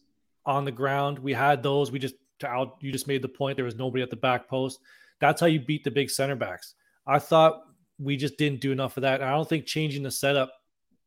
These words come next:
was gonna, was gonna help. Why would we have four fullbacks? I know one of the fullbacks is gonna be, like, attacking on the wing, but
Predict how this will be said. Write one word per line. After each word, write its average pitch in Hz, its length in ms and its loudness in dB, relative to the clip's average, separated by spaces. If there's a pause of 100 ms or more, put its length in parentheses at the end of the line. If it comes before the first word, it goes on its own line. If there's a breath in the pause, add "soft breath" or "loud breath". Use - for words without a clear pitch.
(320)
was 131 200 -4
gonna, 117 220 -8 (100)
was 131 160 -8
gonna 131 140 -4
help. 139 180 -2 (260 loud breath)
Why 170 260 8
would 220 140 10
we 196 100 4
have 175 220 4
four 165 220 2
fullbacks? 139 440 0
I 139 120 -2
know 170 120 2
one 147 220 0
of 127 40 -6
the - 60 -14
fullbacks 123 360 -2
is - 80 -14
gonna 123 140 -6
be, 117 100 -6
like, 117 200 -8 (180)
attacking 131 420 -4
on 117 80 -8
the 117 60 -10
wing, 127 220 -6
but 113 220 -10